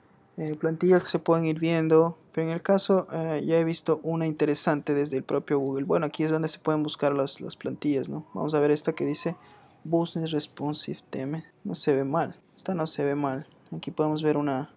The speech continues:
cómo se vería en el desktop, o en una tablet, o en un celular. Vamos a utilizar esta plantilla para el ejemplo.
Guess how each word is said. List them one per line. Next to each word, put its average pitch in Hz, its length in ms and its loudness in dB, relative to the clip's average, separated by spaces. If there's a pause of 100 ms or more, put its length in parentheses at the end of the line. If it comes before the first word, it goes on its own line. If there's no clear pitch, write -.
cómo 165 240 2
se 165 140 0
vería 156 400 6
en 160 140 0
el 151 140 0
desktop, 185 640 6 (580)
o 165 60 -4
en 156 80 0
una 151 160 2
tablet, 180 520 10
o 156 40 -2
en 151 60 0
un 151 60 -2
celular. 151 480 6 (360)
Vamos 175 320 4
a 165 60 8
utilizar 156 560 4 (320)
esta - 200 2
plantilla 160 560 0 (220)
para 151 140 2
el 139 100 -2
ejemplo. - 440 -8